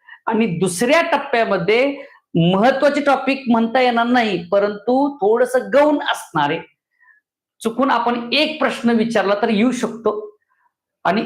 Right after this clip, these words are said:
एक प्रश्नासाठी आपण ते पुन्हा पुन्हा रिव्हिजन करायचं नाही. त्याच्यामध्ये तीन टप्पे पाडायचे आहेत. एक पहिली गोष्ट आहे, फिक्स प्रश्न येणारा एकोणतीस जूनला टॉपिक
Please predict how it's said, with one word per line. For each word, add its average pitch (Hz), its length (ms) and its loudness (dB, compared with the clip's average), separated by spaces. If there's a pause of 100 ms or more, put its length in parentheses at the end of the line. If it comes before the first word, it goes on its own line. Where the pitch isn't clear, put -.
एक 294 240 0
प्रश्नासाठी 233 920 0
आपण 190 400 -2
ते 226 120 -4
पुन्हा 196 380 2
पुन्हा 220 360 0
रिव्हिजन 180 360 0
करायचं 147 400 -2
नाही. 147 200 0
त्याच्यामध्ये 196 320 -2
तीन 311 360 2
टप्पे 233 260 -2
पाडायचे 160 400 0
आहेत. - 160 -8
एक 269 300 -2
पहिली 220 200 2
गोष्ट 226 280 0
आहे, 202 100 -2 (760)
फिक्स - 300 0
प्रश्न 262 360 0 (140)
येणारा 208 480 2
एकोणतीस 214 640 -2
जूनला 175 200 2 (120)
टॉपिक - 300 0